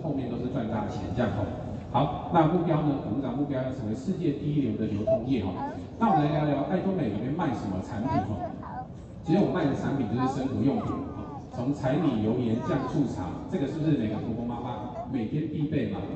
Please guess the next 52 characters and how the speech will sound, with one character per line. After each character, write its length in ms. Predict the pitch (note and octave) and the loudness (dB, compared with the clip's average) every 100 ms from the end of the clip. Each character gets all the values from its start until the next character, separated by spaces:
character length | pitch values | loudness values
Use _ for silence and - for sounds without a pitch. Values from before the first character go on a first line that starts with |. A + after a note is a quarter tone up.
| - | -6
像 180 | - C3 | -4 0
这 60 | C#3+ | 0
个 80 | C3 | 2
米 340 | A#2+ A2 F#2+ | 2 2 2
啊、 240 | F#2+ G2+ - | 0 0 0
酱 160 | - D3 A#2 | 0 0 2
油 140 | G2+ G2+ | 2 2
啊， 320 | G#2+ G#2+ - - | 2 0 -2 -4
哦， 80 | G2 | -2
还 60 | C3 | 0
有 80 | A2+ B2+ | 2 2
面 300 | E3+ C3 A#2+ | 4 4 2
啊， 240 | A2+ A2 | 0 0
还 80 | B2 | 0
有 40 | |
甚 200 | A#2 C#3+ | 4 4
至 80 | C3+ | 4
水 360 | - - G#2 - | 2 -2 -2 0
啊、 100 | F#2+ A4 F4 | 4 4 4
海 160 | E5+ | 2
苔 160 | D#5+ - G#3+ | 4 2 2
哦。 80 | - - - - - | -4 -8 -10 -10 -2
然 80 | G#3+ | 2
后 80 | - | 4
到 160 | G3 | 4
一 20 | G3 | 4
些 140 | G#3 - | 2 2
居 160 | G3 | 2
家 160 | F#3+ F#3+ | 2 2
用 180 | - D3+ | 2 2
品 160 | - G#2 | 2 0
呢， 100 | G#2+ - - | -2 -4 -4
哦， 140 | G2 | -4
家 300 | - D#3+ - | 0 2 2
庭 80 | B2+ B2 | 0 2
清 160 | E3 | 2
洁 160 | - A#2+ | 4 6
用 180 | D#3 B2 | 6 4
品 80 | G#2+ - - - - | 2 -2 -4 -6 -2
哦， 280 | G#2 - - - - | -2 -2 -6 -8 -2
这 80 | D#3 | 0
个， 320 | C3 A2+ G#2+ - - - | 0 0 -2 -4 -8 -8
呃， 80 | F#2 | -8
洗 220 | G2 A#2+ | -4 2
碗 240 | E3 A#2+ A2 | 4 4 2
巾 240 | D3 D#3 | 2 2
啊， 240 | C#3 C3+ C#3+ A#2+ | 2 0 -2 -2
哦， 80 | A2 | -2
洗 240 | F#2+ G#2 | -2 0
衣 100 | C3 | 0
巾 240 | D3 D3+ D3+ | 2 2 2
啊， 280 | C3+ - | 0 -2